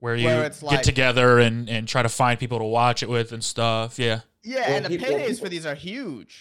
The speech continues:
Speaker 3: Sure, the
Speaker 2: Huge.
Speaker 3: paydays are huge purses, and, but, like, you have to, like, reserve your spot at a bar to get a seat for the mat. Like, that's a big deal.
Speaker 2: Yeah, it's like a,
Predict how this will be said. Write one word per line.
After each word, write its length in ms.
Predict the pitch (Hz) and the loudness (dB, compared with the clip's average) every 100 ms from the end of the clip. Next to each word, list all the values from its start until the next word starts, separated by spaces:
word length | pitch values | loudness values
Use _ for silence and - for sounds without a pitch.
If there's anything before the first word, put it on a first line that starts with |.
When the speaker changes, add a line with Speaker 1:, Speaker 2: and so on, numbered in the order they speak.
| - | -12
Speaker 3:
Sure, 260 | 277 302 370 | -6 -2 -2
the 80 | |
Speaker 2:
Huge. 100 | 135 | -2
Speaker 3:
paydays 320 | 120 117 135 120 | -4 -4 -4 -6
are 60 | |
huge 480 | 101 - 107 110 113 | -10 -12 -12 -12 -12
purses, 600 | 104 95 90 95 92 - | -8 -8 -8 -12 -12 -10
and, 260 | 95 92 90 | -10 -8 -8
but, 160 | 95 | -6
like, 340 | 104 95 - _ | -4 -6 -12 _
you 180 | 101 98 | -16 -10
have 220 | 113 110 113 | -6 -6 -8
to, 60 | |
like, 220 | 101 87 - | -8 -10 -10
reserve 640 | 87 92 87 90 90 92 95 | -20 -16 -14 -10 -10 -10 -12
your 100 | 95 | -14
spot 580 | - - 87 90 - | -14 -8 -6 -6 -6
at 200 | 92 87 | -10 -8
a 40 | 87 | -10
bar 680 | 85 80 85 90 104 107 - | -8 -6 -6 -6 -8 -12 -18
to 120 | - | -16
get 220 | 87 90 90 | -12 -10 -10
a 80 | |
seat 500 | 87 - 90 95 - | -10 -14 -12 -12 -14
for 160 | - 92 | -12 -10
the 120 | 85 | -10
mat. 340 | 87 87 82 90 | -10 -8 -8 -6
Like, 180 | 87 | -6
that's 220 | - 127 135 | -4 -4 -6
a 40 | |
big 280 | 113 - - | -8 -10 -10
deal. 400 | 101 85 104 - _ _ | -12 -10 -10 -14 _ _
Speaker 2:
Yeah, 320 | 180 190 156 | -6 -4 -2
it's 260 | - 175 185 | -4 -6 -6
like 220 | 190 165 | -8 -6
a, 260 | 156 135 | -6 -6